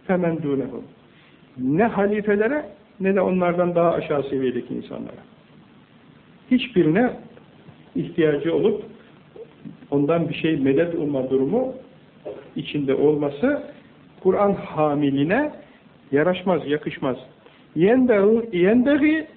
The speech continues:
en tekune havaicul halki küllihim ileyhi. Aksine bütün halkın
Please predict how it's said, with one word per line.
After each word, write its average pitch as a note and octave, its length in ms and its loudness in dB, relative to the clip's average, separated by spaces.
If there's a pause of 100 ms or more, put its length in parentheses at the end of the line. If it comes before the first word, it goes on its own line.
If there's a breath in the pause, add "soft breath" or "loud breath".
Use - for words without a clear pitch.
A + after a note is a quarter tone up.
en G3+ 220 0
tekune G#3 440 2
havaicul E3+ 760 0
halki F#3+ 280 -2
küllihim C4+ 640 0 (100)
ileyhi. D3 500 0 (1120 soft breath)
Aksine C4+ 580 -2 (440)
bütün A#3 520 2
halkın G#3 840 2